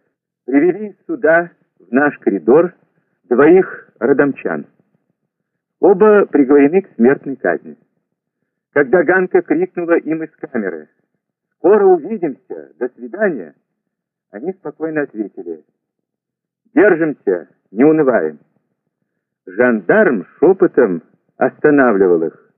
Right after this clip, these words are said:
«Будет, будет». Час тому назад наверху в боковом коридоре одна из заключённых,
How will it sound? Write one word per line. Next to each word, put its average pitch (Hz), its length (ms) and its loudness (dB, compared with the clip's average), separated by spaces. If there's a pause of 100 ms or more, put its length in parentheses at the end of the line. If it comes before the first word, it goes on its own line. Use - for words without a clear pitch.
(140)
«Будет, 113 480 -2
будет». 107 500 2 (1700)
Час 190 200 2
тому 196 180 4
назад 151 480 2
наверху 131 460 2
в 110 40 -4
боковом 117 380 0
коридоре 95 540 0 (580)
одна 104 300 -2
из 123 80 -6
заключённых, 139 800 -2